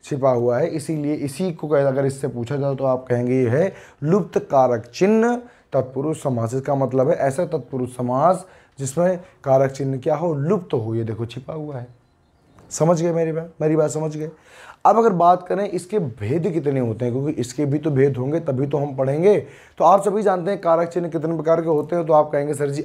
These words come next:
आठ प्रकार के होते हैं। कर्ता कारक, कर्म कारक, करण कारक, संप्रदान कारक, अपादान, अ, अध-, अधिकार, अपादान कारक, संबंध कारक, संबोधन कारक और संबंध कारक,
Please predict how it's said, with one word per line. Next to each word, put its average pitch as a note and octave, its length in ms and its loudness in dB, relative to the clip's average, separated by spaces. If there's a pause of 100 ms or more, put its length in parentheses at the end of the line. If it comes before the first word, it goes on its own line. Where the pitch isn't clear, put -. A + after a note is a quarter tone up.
आठ C3+ 260 0
प्रकार B2 400 0
के A#2+ 100 -2
होते A#2 260 -2
हैं। D#3 280 0 (460)
कर्ता D#3 320 4
कारक, E3+ 460 4
कर्म E3 240 2
कारक, E3 460 4
करण D#3 220 -2
कारक, D#3 360 0
संप्रदान C#3+ 600 0
कारक, D3+ 360 2
अपादान, C#3 600 2
अ, C3+ 120 -4 (120)
अध-, B2 220 0
अधिकार, C3 400 0
अपादान C#3+ 600 2
कारक, D3 400 4 (460)
संबंध G3+ 460 2
कारक, E3+ 300 4
संबोधन C#3+ 560 0
कारक C3+ 340 2
और G#3 300 4 (1300)
संबंध E3+ 420 2
कारक, C#3 440 2